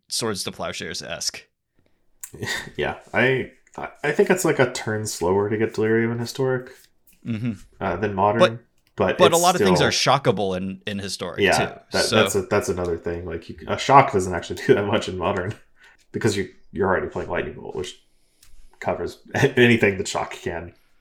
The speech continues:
Speaker 1: Right. But they are, yeah, what a, what a pair. Lightning Bolt to kill anything on the early turns, and then Unholy Heat to kill any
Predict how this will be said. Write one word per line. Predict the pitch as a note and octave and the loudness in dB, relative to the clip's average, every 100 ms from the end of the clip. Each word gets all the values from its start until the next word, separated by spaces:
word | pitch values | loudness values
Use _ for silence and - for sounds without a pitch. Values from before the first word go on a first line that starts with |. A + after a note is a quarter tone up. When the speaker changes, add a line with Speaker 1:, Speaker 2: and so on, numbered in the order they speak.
| _ _ - | _ _ -10
Speaker 1:
Right. | C3 F2 - - _ _ _ _ | -4 -4 -6 -18 _ _ _ _
But | A#2+ C#3 | -4 0
they | C#3+ | 2
are, | B2+ - A2 | 0 -4 -8
yeah, | F2+ - | -8 -8
what | A#2 E3 | -2 2
a, | A#3 G2+ A2+ | 2 -2 -6
what | B2 B2 | -4 -4
a | |
pair. | F#2+ G2 F#2 - - - | -6 -6 -6 -6 -18 -4
Lightning | A#2+ B2 A#2 | -2 -2 -2
Bolt | B2 B2+ | -4 -4
to | |
kill | B2+ A#2 | -6 -2
anything | A#2+ B2 A#2+ A#2 | -2 -2 -4 -4
on | A2+ | -4
the | G#2 | -6
early | A2 A2 | -8 -8
turns, | A2+ A2 G#2 | -8 -8 -8
and | G#2 | -8
then | G#2 | -8
Unholy | G#2+ A2 A2 G#2+ | -8 -8 -6 -6
Heat | A2+ A#2+ | -6 -8
to | A#2+ | -6
kill | G#2 G#2+ | -4 -4
any | A2+ G2 | -6 -10